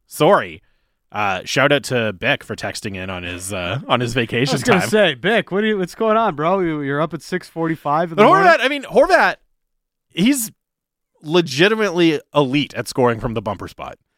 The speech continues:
Speaker 1: Like, that play is the most, has been the most effective
Speaker 2: Yeah. It's been more
Speaker 1: play
Speaker 2: effective
Speaker 1: for the
Speaker 2: than
Speaker 1: Canucks.
Speaker 2: the Pettersson one-timer.
Speaker 1: Yes. No,
Speaker 2: Yeah.
Speaker 1: no doubt. That, that's their bread and butter, how they score goals.
Speaker 2: And maybe it works so well because of the threat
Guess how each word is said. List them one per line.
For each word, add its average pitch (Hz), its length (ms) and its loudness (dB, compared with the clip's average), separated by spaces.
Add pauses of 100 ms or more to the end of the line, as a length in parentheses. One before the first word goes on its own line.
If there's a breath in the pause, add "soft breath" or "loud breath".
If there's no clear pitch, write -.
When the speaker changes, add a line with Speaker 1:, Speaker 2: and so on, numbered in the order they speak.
(180)
Speaker 1:
Like, - 140 2
that 233 180 2
play 190 420 2
is 156 220 0
the 175 80 2
most, 170 360 2
has 170 180 0
been 170 180 0
the 160 100 -2
most 156 340 2
effective 123 720 -2 (180)
Speaker 2:
Yeah. 107 300 -10 (760)
It's 135 120 -18
been 165 140 -4
more 156 220 2
Speaker 1:
play 175 260 4
Speaker 2:
effective 156 100 2
Speaker 1:
for 165 80 2
the 127 60 0
Speaker 2:
than 131 40 -2 (100)
Speaker 1:
Canucks. 135 320 0
Speaker 2:
the 135 60 -8
Pettersson 120 60 -8
one-timer. 165 260 4
Speaker 1:
Yes. 98 340 -4 (280)
No, 202 140 4
Speaker 2:
Yeah. - 160 0
Speaker 1:
no 269 180 4
doubt. 302 320 4
That, 226 240 0
that's 240 360 2
their 226 140 4
bread 196 240 4
and 202 100 -2
butter, 202 280 4
how 151 160 4
they 185 100 2
score 190 240 0
goals. 196 480 -2
Speaker 2:
And 139 140 -6
maybe 165 260 2
it 143 100 -2
works 139 380 -6
so 170 160 -2
well 165 300 2
because 135 520 -6
of 139 120 -10
the 143 80 -12
threat 151 440 -4